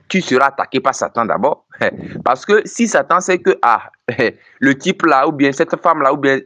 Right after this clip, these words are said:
euh, ce petit garçon là, si c'est que je l'insulte seulement, ou bien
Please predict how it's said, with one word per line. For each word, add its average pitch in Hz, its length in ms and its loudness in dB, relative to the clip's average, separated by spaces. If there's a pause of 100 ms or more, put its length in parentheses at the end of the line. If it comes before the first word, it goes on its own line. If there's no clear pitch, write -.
(200)
euh, 120 220 2
ce 113 160 -2
petit 127 260 -2
garçon 101 360 0
là, 82 160 0
si 151 180 -6
c'est 117 180 -2
que 135 300 0 (540)
je 98 340 -2
l'insulte 117 640 0
seulement, 104 540 0
ou 151 60 -2
bien 117 400 -2